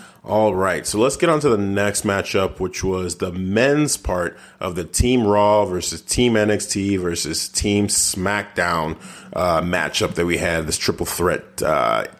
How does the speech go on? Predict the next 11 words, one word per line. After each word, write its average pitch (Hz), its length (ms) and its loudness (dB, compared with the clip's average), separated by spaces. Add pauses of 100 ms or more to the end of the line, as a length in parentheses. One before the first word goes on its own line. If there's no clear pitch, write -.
(160)
like, - 280 -10
fifteen 92 880 -4
man, 82 520 -4 (280)
uh, 76 540 0
uh, 73 240 0
tag 90 300 -2
team 90 220 0
matchup, 85 460 -2
basically. 76 560 -2 (360)
Um, 92 360 0
so, 143 640 2